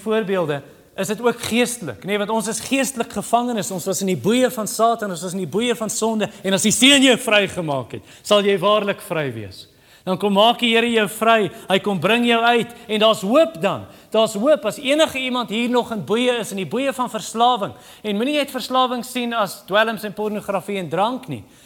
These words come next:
Verslawing, enige sonde, as jy vas is in sonde, jy's 'n slaaf. As, eh, Jesus sê in Johannes agt vers vierenveertig, "Hy wat sonde doen, is 'n slaaf van die sonde."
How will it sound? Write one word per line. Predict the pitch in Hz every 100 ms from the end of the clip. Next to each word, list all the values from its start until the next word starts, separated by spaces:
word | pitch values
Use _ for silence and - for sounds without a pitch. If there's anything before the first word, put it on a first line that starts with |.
| - - _ _ _
Verslawing, | 214 180 233 269 294 214 120 107 - _ _
enige | 240 320 339 - 240
sonde, | - 196 160 117 92 - -
as | 185
jy | 208 208
vas | 277 302 294
is | 240
in | 240
sonde, | - 254 254
jy's | 233 220
'n | 208
slaaf. | - 202 240 240 139 - - - - _
As, | - 196 - - _
eh, | 202
Jesus | 208 190 262 269 247
sê | 262
in | 247
Johannes | 220 233 247
agt | 240 240 -
vers | 226 208
vierenveertig, | - 226 208 214 214 185
"Hy | 185
wat | 190 180
sonde | 196 185
doen, | 175 170
is | 147
'n |
slaaf | - 151 139
van | 131
die | 110
sonde." | - 120